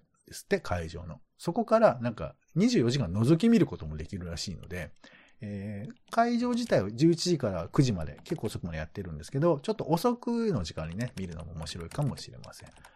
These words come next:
ということで、見る見る見た目展、えー、のご紹介。あとね、宗像志功と杉並ということで、えー、杉並区立郷土博物館で、す-、えー、宗像志功の展示ね、えー、なんか本を結構手掛けているそうでして、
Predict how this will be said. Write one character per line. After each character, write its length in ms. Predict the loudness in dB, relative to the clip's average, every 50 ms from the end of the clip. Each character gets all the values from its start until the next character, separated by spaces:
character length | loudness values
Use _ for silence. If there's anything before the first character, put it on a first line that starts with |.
| _ _ _ _
と 80 | -14 -14
い 40 | -12
う 20 |
こ 120 | -10 -8 -4
と 120 | -2 -2
で、 140 | -2 -2 -4 -2
見 180 | 0 2 4 4
る 120 | 2 0 0
見 180 | 0 -2 -2
る 80 | -2 -4
見 160 | -8 -8 -6 -4
た 180 | 0 0 2
目 140 | 2 2 0
展、 320 | -2 -4 -8 -12 -12 -12 -14 -18 -20 _ _ _ -16
え 680 | -14 -14 -14 -14 -18 -20 -20 -20 -20 -20 -20 -20 -20 -16 -12
ー、 40 |
の 160 | -10 -10 -10 -10
ご 100 | -12 -14
紹 200 | -16 -16 -18 -20 -20 _
介。 180 | -20 -20 -20 -20 _ _ _ -20 -18 -16 -14 -8 -4
あ 80 | -4 -2
と 100 | -2 -4
ね、 120 | -4 -4 -2
宗 220 | 0 2 2 2
像 320 | 0 0 -2 -2 0 0 -2
志 80 | -2
功 140 | -2 -4 -4
と 100 | -4 -4
杉 260 | -4 -4 -4 -4 -2
並 220 | 0 0 0 0 0
と 80 | 0
い 60 | -2 -2
う 40 |
こ 100 | -2 -4
と 140 | -6 -6 -6
で、 260 | -8 -6 -8 -8 -10 _ -14
え 540 | -12 -10 -10 -10 -10 -12 -14 -16 -16 -16 -14
ー、 40 | -8
杉 280 | -4 -2 0 0 0
並 260 | 0 0 0 0 -2
区 160 | -4 -2 -2 -2
立 280 | -2 -2 0 0 -2
郷 240 | 0 0 -2 0 2
土 80 | 2 0
博 200 | 0 0 0 -2
物 180 | -2 -2 -4 -4
館 180 | -6 -4 -2
で、 160 | 0 0 0
す-、 400 | 0 0 -2 -4 -2 -2 -2 -2 -4 -6
え 120 | -6 -2
ー、 20 |
宗 320 | 0 2 4 4 4 2 2
像 100 | 2 2
志 160 | 0 0 0
功 180 | 2 2 2 2
の 120 | 2 -4
展 220 | -6 -6 -8 -8 -8
示 120 | -8 -6
ね、 180 | -4 -4 -4 -6 -10 -20 -20 -20 -20 -16
え 100 | -14 -10
ー、 40 | -8
な 80 | -8 -8
ん 20 |
か 120 | -8 -10
本 560 | -12 -6 0 4 6 6 6 6 2 0 0 -4
を 60 | -4
結 260 | -2 0 -2 -2 -2 -8
構 140 | -12 -10 -6
手 120 | -4 -2
掛 180 | 0 0 -2 -2
け 80 | -4
て 100 | -8 -8
い 40 | -10
る 80 | -12 -12
そ 140 | -12 -12 -12
う 20 |
で 80 | -12 -12
し 120 | -10 -4
て、 220 | 2 2 2 2